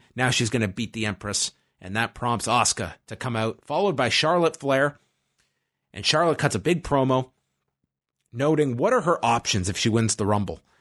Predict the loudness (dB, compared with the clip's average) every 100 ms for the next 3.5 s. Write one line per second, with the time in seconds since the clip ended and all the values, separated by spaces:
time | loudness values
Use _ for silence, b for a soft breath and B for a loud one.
0 | b b -6 0 0 0 0 0 2 2
1 | 2 0 2 2 2 2 0 -2 -10 _
2 | _ _ _ _ -2 2 2 2 2 2
3 | -2 0 2 2 0